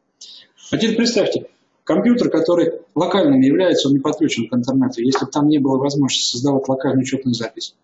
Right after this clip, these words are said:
мы бы просто на этапе создания учетки прекратили бы установку операционной системы. Есть. Внимательно посмотрите. Собственно, коллеги, если мы с вами определились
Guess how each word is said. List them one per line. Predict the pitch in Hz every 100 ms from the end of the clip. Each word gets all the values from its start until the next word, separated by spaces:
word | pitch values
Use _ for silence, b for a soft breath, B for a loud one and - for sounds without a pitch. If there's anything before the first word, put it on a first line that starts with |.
| _
мы | 127 135
бы | 139
просто | 143 143 135
на | 135
этапе | 135 131
создания | 127 135 127 135 131
учетки | 160 185 -
прекратили | 147 139 123 127 135
бы | 170
установку | 190 - 127 117 -
операционной | 143 135 123 - 120 131
системы. | 143 - 113 104 _ _ _ _ _ - 123
Есть. | 123 131 131 - - - _
Внимательно | 120 131 131 131 101
посмотрите. | - 120 - 107 - _ B B B B B B B
Собственно, | - 247 247 240
коллеги, | 226 226 165 120
если | 180 233 214 202
мы | 175
с | 190 -
вами | 151 117 -
определились | 160 170 190 190 196 165 123 - -